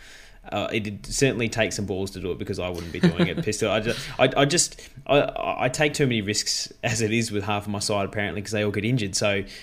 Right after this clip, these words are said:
what's the chance of me getting, picking Callum Sinclair thinking he's gonna go well and he's just gonna, uh, fall off the face of the earth? So, um,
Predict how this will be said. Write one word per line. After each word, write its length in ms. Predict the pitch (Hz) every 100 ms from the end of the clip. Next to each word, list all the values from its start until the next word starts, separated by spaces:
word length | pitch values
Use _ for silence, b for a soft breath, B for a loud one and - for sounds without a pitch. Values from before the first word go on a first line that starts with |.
| -
what's 220 | 131 -
the 60 | 113
chance 300 | 127 113 -
of 60 |
me 80 | 104
getting, 340 | 98 107 107
picking 300 | 101 131 117
Callum 300 | 104 110 104
Sinclair 440 | 101 113 107 110 98
thinking 320 | 101 101 98
he's 140 | 98
gonna 160 | 101 101
go 140 | 98
well 180 | 95 101
and 80 | 95
he's 100 | 92
just 140 | 98
gonna, 340 | - 95 92 73 -
uh, 80 |
fall 260 | - - 101
off 100 | 82
the 80 | -
face 300 | - 76 -
of 60 |
the 160 | 78 82
earth? 160 | 71 71
So, 300 | - 71 - B B B B
um, 500 | 113 113 110 110 113